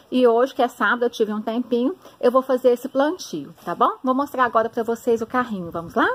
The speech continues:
Então tá aqui o carrinho. Esse veio tão bom, tão legal, que eu não vou fazer simplesmente nada, tá? Eu pedi pro meu jardineiro simplesmente bater aqui essas beiradinhas, que elas ficam pra fora,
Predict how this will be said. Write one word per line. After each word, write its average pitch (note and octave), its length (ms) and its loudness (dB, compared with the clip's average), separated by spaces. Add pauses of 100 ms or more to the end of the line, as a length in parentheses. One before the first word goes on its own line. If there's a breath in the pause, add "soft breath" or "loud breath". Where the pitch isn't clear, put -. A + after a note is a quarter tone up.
(180)
Então A#3 160 -16
tá B3+ 160 -2
aqui C4+ 180 -4
o B3 60 0
carrinho. G#3 560 -2 (500 soft breath)
Esse B3+ 320 2
veio A#3 280 4
tão D4+ 320 4
bom, A3+ 300 6 (200)
tão A#3+ 160 2
legal, G#3+ 480 2 (500 soft breath)
que - 120 -2
eu B3 120 4
não B3 160 -2
vou B3 160 2
fazer B3+ 460 0
simplesmente D4 960 -6 (160)
nada, A3+ 540 -4 (160)
tá? C#4 240 0 (340 soft breath)
Eu B3 160 4
pedi A#3 420 -6
pro B3+ 200 -4
meu A3 340 -2
jardineiro G3+ 680 -4
simplesmente A#3 760 -6
bater G#3+ 480 -2
aqui G#3+ 180 -6
essas G#3+ 320 -2
beiradinhas, G#3 640 -2
que - 100 -2
elas C4+ 220 -2
ficam B3 300 -4
pra F#3+ 160 -4
fora, B3+ 460 4